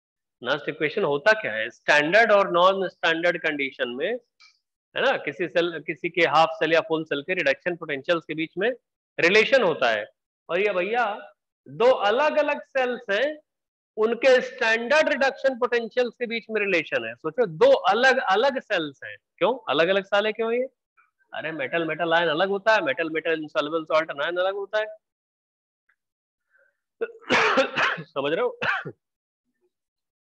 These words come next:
तो दो अलग-अलग half cells हैं, उनके standard reduction, standard reduction potentials के बीच में relation है।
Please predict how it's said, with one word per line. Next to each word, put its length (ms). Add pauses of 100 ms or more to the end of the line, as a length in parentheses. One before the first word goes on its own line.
(480)
तो 80
दो 160
अलग-अलग 600
half 280
cells 340
हैं, 80
उनके 380
standard 540
reduction, 560
standard 600
reduction 440
potentials 520
के 60
बीच 220
में 80
relation 460
है। 60